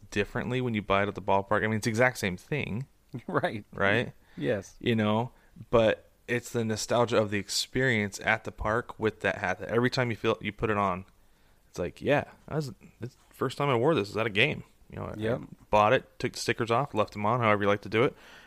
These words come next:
Speaker 1: and, uh, and put it right on. And that was part of my game day experience. So you get to relive it every single time you put it on.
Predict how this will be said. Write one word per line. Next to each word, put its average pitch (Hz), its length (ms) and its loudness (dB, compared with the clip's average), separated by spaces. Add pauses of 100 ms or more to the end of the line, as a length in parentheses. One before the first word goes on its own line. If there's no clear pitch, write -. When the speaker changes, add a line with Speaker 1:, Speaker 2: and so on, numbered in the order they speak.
(320)
Speaker 1:
and, 107 440 2
uh, 98 200 4
and 98 120 -4
put 120 140 2
it 98 60 4
right 104 200 4
on. 117 240 6
And 98 160 -4
that 107 160 0
was 110 160 0
part 117 220 2
of 117 80 0
my 110 140 0
game 107 240 -2
day 110 120 2
experience. 110 520 0
So - 80 -2
you 98 40 -2
get 117 100 0
to - 120 -14
relive 110 320 0
it 101 60 2
every 98 160 0
single 104 140 -6
time 104 120 -4
you 95 80 -6
put 107 180 0
it 101 60 0
on. 104 220 0